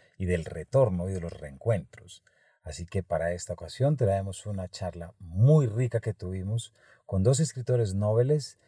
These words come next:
Me refiero a Vanessa Londoño, autora de Asedio Animal, y Esteban Duperli, autor de Dos Aguas, eh, con quienes hablamos en una mesa titulada La naturaleza como personaje literario.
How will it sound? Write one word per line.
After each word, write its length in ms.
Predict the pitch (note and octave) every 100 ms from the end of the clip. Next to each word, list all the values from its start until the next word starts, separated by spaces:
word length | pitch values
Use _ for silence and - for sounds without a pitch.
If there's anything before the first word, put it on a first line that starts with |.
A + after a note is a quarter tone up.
| _ -
Me 100 | F#2
refiero 420 | F2 - G2+ G#2
a 180 | F#2+ F#2
Vanessa 520 | F#2 E2+ F#2 A#2 - A#2+
Londoño, 680 | G#2+ G2 G#2 G#2+ D#3 F3 -
autora 480 | G2 F#2+ G#2 G2 F#2+
de 160 | F2+ -
Asedio 540 | D#2+ - G2+ F2+ F2
Animal, 500 | D#2 D#2 F2+ C#3 E3 _ _ _ _
y 80 | F#2+
Esteban 440 | F2 - A2+ B2
Duperli, 560 | C3 B2+ D3 A2+ C3 D3
autor 460 | A2 F#2+ - G#2 F#2+
de 160 | G2 -
Dos 320 | F#2+ A2 - -
Aguas, 480 | A2 F#2 C3 D#3+ _ _ _ _ -
eh, 220 | E2+ D#2+
con 160 | - F2
quienes 300 | F2+ F2 -
hablamos 520 | F2+ G#2 A#2+ C#3+ -
en 60 | A#2
una 140 | A#2+
mesa 420 | B2+ A#2+ - C3
titulada 680 | - G#2+ - G2+ G#2 G#2+ G#2+ A2+
La 160 | G2+
naturaleza 760 | F2+ F2 F#2 F2+ F#2 A2 - A#2+
como 260 | A2+ G2
personaje 600 | F2 E2 - F2 E2+ -
literario. 540 | D#2+ D#2+ D#2+ B2 -